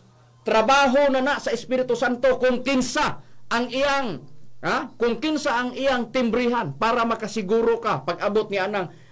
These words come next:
dakong kasakitan nga mahitabo dinis kalibutan.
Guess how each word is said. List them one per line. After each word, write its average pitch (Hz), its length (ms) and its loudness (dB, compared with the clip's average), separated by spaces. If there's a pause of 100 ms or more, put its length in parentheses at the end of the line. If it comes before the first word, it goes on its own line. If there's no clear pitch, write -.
(120)
dakong 285 640 2
kasakitan 240 640 0
nga 214 80 0
mahitabo 214 560 2
dinis 214 320 -2
kalibutan. 165 640 0